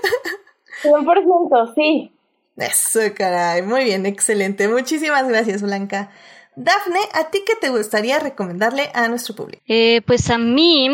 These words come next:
Speaker 3: me gustaría recomendarles, hay, hay una película que es igual Netflix, hoy estoy muy amigable, todo está en Netflix, <laughs> que se llama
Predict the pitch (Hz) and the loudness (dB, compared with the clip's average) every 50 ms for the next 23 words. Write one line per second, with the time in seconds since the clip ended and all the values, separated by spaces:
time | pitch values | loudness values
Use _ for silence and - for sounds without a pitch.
0 | 311 311 302 - - - - - - - 226 226 233 226 220 214 208 - - - | 2 2 2 2 2 2 0 -2 -6 -8 -6 -2 0 0 0 2 0 0 0 0
1 | 208 208 202 214 220 233 233 240 240 240 247 240 - 220 190 190 185 180 180 175 | -2 0 2 2 4 4 4 4 4 2 0 0 -2 -4 -2 -2 -4 -4 -4 -4
2 | 180 190 220 240 233 214 190 190 190 196 208 208 - - - 226 240 254 262 269 | -2 0 2 2 2 2 2 0 0 0 0 0 -2 -2 0 0 0 0 0 -2
3 | - - - - - - - - - - - - - - - - - _ _ _ | -4 -8 -14 -14 -12 -12 -12 -12 -12 -12 -12 -14 -14 -16 -20 -20 -20 _ _ _
4 | _ - 349 415 480 539 523 - 277 233 214 220 208 - 208 220 196 202 202 202 | _ 2 2 4 4 2 2 2 0 0 0 -2 -2 0 0 0 2 2 0 0
5 | 262 - - - - - - - - - 214 214 208 208 214 214 - - - 254 | 2 2 2 4 4 2 2 0 0 0 0 2 2 2 0 -2 -4 -4 -2 0
6 | 269 269 262 233 - - - 214 220 240 - - - 196 214 - - - - - | 0 0 -2 -4 -8 -10 -6 -4 -4 -4 -2 -2 -2 -2 -2 -2 -2 -4 -2 0
7 | 294 311 302 - 302 294 285 285 285 269 240 202 180 196 175 160 147 - - - | 0 0 0 0 0 0 2 2 2 0 0 0 0 0 -2 -2 -2 -4 -6 -4
8 | - 269 277 269 - 226 214 196 - - - - - - - - - - - - | -4 -4 -4 -2 -4 -4 -6 -6 -8 -10 -14 -20 -18 -18 -14 -6 -2 0 2 2
9 | 190 180 165 - 196 202 - - - - - - - - - - - - 202 135 | 0 0 -4 -4 -4 -2 -2 -4 -2 -4 -4 -4 -4 -6 -8 -6 -2 0 0 0
10 | 262 262 233 240 247 240 247 262 254 254 - | 2 2 2 2 2 2 2 2 0 0 -2